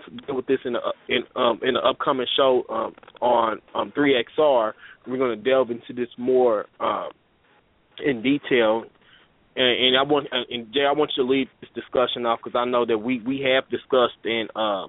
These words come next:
detail about something that, like, an incident that you seen that, that kind of caused us to, to ask these basic questions. Um, and, and also in, in conjunction to that, I want to bring up, um, the whole, uh,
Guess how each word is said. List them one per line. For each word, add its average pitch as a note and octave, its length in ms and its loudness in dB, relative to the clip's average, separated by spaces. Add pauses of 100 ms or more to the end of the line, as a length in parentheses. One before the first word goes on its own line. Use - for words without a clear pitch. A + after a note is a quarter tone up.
(100)
detail B2 440 0
about A2+ 360 2 (500)
something C3+ 380 2
that, A#2+ 240 2
like, A#2+ 220 0
an A2 60 -2
incident B2+ 400 0
that A2+ 180 0
you C3+ 140 -10
seen C3 180 2
that, A2 140 0 (100)
that A#2 180 0
kind C3 260 0
of G#2+ 100 -2 (260)
caused B2+ 280 -2
us B2 120 4 (120)
to, A2 160 -6 (220)
to A#2+ 100 2 (100)
ask B2+ 340 2
these A#2 160 -8
basic G#2 380 0
questions. E3+ 500 -2 (720)
Um, D3 200 -2
and, C3+ 260 0
and C#3 160 0
also F3 420 0
in, D3 340 0
in C#3+ 160 -2
conjunction D3+ 720 -4
to C#3+ 80 2
that, D3+ 280 2
I C3 100 0
want C#3 280 -2
to C3 100 -8 (220)
bring C#3 320 2
up, C3+ 240 4 (260)
um, A#2 400 0 (460)
the C3 120 0
whole, C3 540 4 (240)
uh, A2+ 220 2